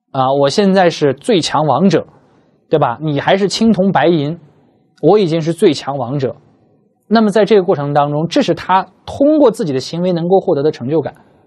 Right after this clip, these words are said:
只是这一个方向而已。而你的课程设计如果能够源源不断地给他带来成就感，你通过你的课堂的设计和课堂的互动以及落实，能够让他觉得，哎，我有进步，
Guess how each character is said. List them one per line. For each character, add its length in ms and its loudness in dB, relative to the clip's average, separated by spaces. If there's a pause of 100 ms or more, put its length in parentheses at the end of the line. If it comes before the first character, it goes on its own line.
只 100 -2
是 140 0
这 160 2
一 80 4
个 80 2
方 200 -4
向 160 -6
而 140 -4
已。 140 -4 (1040)
而 140 2
你 120 2
的 100 4
课 180 0
程 160 -2
设 200 2
计 100 0
如 240 2
果 120 2
能 160 -4
够 140 4
源 160 4
源 140 2
不 120 -2
断 160 2
地 60 -2
给 100 -4
他 140 -4
带 280 4
来 140 2
成 160 -12
就 140 -4
感， 160 -16 (880)
你 140 2
通 180 0
过 140 6
你 80 0
的 100 2
课 220 0
堂 160 -4
的 80 2
设 240 2
计 140 0
和 120 0
课 160 0
堂 120 -2
的 100 2
互 160 2
动 160 0
以 20 0
及 140 2
落 180 4
实， 320 -6 (540)
能 120 2
够 60 2
让 140 2
他 100 0
觉 160 2
得， 60 4
哎， 220 0
我 140 4
有 120 4
进 180 0
步， 240 0